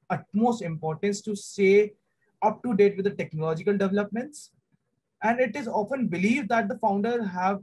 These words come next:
founder of the, any company or startup has the easiest job to assign tasks to various people and various departments. But it is not that easy, and it is just quite opposite. The time and effort which a founder has to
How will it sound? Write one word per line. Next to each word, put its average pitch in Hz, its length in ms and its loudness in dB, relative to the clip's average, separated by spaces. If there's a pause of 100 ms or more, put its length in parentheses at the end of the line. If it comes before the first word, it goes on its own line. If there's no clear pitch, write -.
(140)
founder 208 400 0
of 240 200 -2
the, 208 120 -4
any 208 180 -2
company 202 420 -2
or 202 220 0
startup 202 480 -2 (240)
has 202 220 4
the 233 80 -4
easiest 185 500 4
job 165 280 0 (100)
to 190 160 2
assign 175 400 -6
tasks 160 340 -4
to 196 240 -2 (240)
various 185 340 0
people 175 320 -8
and 175 140 -4
various 156 280 -4
departments. 123 580 -6 (360)
But 202 160 -2
it 208 140 0
is 202 160 2
not 160 380 2 (1040)
that 160 240 4 (140)
easy, 165 380 -2
and 180 200 0
it 165 100 -8
is 208 160 0
just 185 300 -4
quite 170 180 -2
opposite. 123 540 -6 (340)
The 170 120 -6 (180)
time 214 400 6
and 208 120 2
effort 196 340 0
which 190 120 -4
a 202 80 -2
founder 180 580 -2
has 156 340 -6
to 208 260 -6